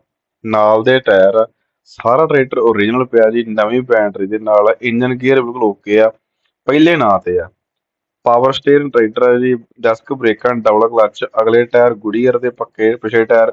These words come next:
ਸੱਤਰ ਪੈਸੇ। ਸਕਰੀਨ ਤੇ ਨੰਬਰ ਆ, ਨੰਬਰ ਤੋਂ ਫੋਨ ਲਾ ਕੇ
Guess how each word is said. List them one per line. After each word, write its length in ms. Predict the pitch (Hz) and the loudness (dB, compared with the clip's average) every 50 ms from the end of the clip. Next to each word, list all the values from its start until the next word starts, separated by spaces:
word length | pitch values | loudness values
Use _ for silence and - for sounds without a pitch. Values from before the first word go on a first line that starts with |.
| - _ | -6 _
ਸੱਤਰ 380 | _ _ - 107 _ - 104 101 | _ _ -16 -16 _ -12 -8 -4
ਪੈਸੇ। 380 | 104 101 98 - - 117 117 123 _ _ _ _ _ _ _ _ | -2 -2 -2 -2 -2 -6 -6 -6 _ _ _ _ _ _ _ _
ਸਕਰੀਨ 420 | _ _ - 131 123 127 131 139 135 139 _ | _ _ -4 -2 0 0 0 0 -2 -4 _
ਤੇ 160 | - 151 147 143 | 0 2 2 2
ਨੰਬਰ 380 | 135 117 110 107 104 117 117 | 0 0 -2 0 0 2 2
ਆ, 160 | 123 123 123 - _ _ _ _ _ _ _ _ - | 2 2 0 -2 _ _ _ _ _ _ _ _ -12
ਨੰਬਰ 400 | 110 110 113 117 120 127 135 135 | -6 -4 -2 -2 0 -2 -2 0
ਤੋਂ 180 | 147 147 143 143 | 0 0 0 0
ਫੋਨ 340 | 143 139 127 127 131 127 | -2 -2 0 0 2 2
ਲਾ 160 | 127 127 123 123 | 2 2 2 0
ਕੇ 320 | 123 - 127 127 123 | -2 -2 -2 -2 -2